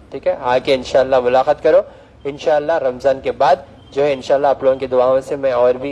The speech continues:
आप लोगों को आसानी करूँगा, तकलीफ है ना आप लोगों को बहुत, तो और भी आसानी करूँगा कि आप लोग सीख ले को जाने के मक-, मकसद से हो इंशाल्लाह ये इल्म को, इंशाल्लाह ये सीख लेंगे के तो बहुत फ़ायदे में रहते इंशाल्लाह। ठीक है,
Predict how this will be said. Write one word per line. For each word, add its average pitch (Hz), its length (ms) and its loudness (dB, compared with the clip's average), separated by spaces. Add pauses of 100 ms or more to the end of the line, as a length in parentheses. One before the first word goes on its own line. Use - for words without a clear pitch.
(120)
आप 131 260 -6
लोगों 131 140 -4
को 135 100 0
आसानी 131 420 0
करूँगा, 135 400 2 (160)
तकलीफ 147 360 -6
है 143 140 -2
ना 170 100 0
आप 139 160 0
लोगों 127 140 -2
को 127 120 -10
बहुत, 120 320 0 (260)
तो 127 60 2
और 120 140 4
भी 143 100 2
आसानी 131 400 -2
करूँगा 131 320 -2
कि 151 120 -6
आप 131 200 -4
लोग 143 240 2
सीख 185 440 -10
ले 190 80 4
को 180 120 2
जाने 143 260 2
के 143 100 -10
मक-, 127 320 -6
मकसद 139 380 -2
से - 180 -2
हो 117 80 4
इंशाल्लाह 117 440 0
ये 120 200 -4
इल्म 123 280 -2
को, 113 180 -12 (400)
इंशाल्लाह 113 500 0
ये 113 120 -6
सीख 139 260 -10
लेंगे 147 280 -4
के 139 200 0 (160)
तो 165 80 4
बहुत 123 480 2
फ़ायदे 131 320 -2
में 120 140 -8
रहते 113 220 -14
इंशाल्लाह। 110 480 -10 (1000)
ठीक 147 140 -2
है, 208 120 4